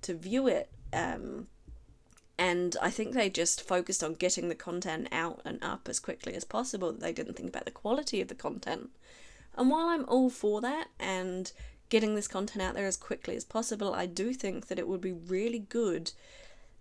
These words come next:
if they also then uploaded a better version, um, because I wanted to chat with people online, and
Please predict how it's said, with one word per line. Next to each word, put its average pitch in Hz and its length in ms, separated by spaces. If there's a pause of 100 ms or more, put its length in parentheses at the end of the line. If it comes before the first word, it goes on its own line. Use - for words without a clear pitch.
if 208 160
they 202 200
also 208 560
then 196 340
uploaded 180 680
a - 60
better 175 360
version, 180 880 (160)
um, - 560 (520)
because 214 180
I 226 140
wanted 330 280
to - 80
chat - 300
with 254 160
people 160 520
online, 196 720 (140)
and 180 640